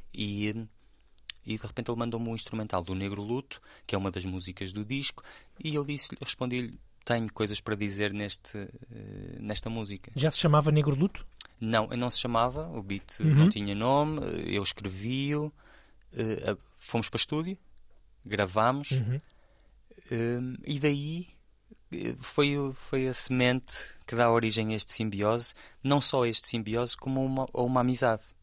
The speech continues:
Speaker 1: E começámos a trocar, eh, instrumentais, a juntar-nos, a, a gra-, a ir gravando, e o disco felizmente ficou quase todo gravado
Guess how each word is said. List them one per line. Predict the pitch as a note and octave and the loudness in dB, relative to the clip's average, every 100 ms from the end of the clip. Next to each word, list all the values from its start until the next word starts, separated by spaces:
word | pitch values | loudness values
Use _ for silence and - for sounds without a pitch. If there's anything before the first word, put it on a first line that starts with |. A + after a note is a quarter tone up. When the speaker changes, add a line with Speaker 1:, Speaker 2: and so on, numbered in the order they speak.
| - - - - - - - - | -16 -16 -18 -20 -20 -20 -16 -4
Speaker 1:
E | G2+ G2 G2+ - | -2 -2 -4 -6
começámos | - A2 G#2 G2 G2 | -2 0 0 -2 -4
a | |
trocar, | - - A2 G#2+ G#2 - - - - | -8 -4 2 2 2 -2 -12 -16 -12
eh, | F#2 F2+ | -10 -8
instrumentais, | E2+ - E2+ E2 G2 G2+ F#2+ F2+ | -8 -8 -10 -6 0 2 0 -2
a | |
juntar-nos, | - F2 F2 G2+ F#2+ F#2+ F2 | -4 -6 -2 0 0 -2 -6
a, | E2+ | -6
a | E2+ - F#2+ | -6 -6 -4
gra-, | F#2 - | -4 -4
a | |
ir | G2 F#2+ | -4 -2
gravando, | F#2+ F#2 E2+ F2+ F2 F#2+ - - - - - - | -2 -2 0 -2 -2 -6 -10 -18 -20 -20 -14 -10
e | G2+ | -8
o | G2 | -6
disco | G#2 - - | -4 -4 -6
felizmente | - A2 G2+ G#2+ A2 - | -6 -6 -4 -6 -6 -8
ficou | G#2+ - F#2+ | -8 -8 -4
quase | - A2+ - | -2 2 0
todo | - A2 - | 0 -6 -6
gravado | G2+ F#2 G2+ G#2+ | -8 -4 -2 -2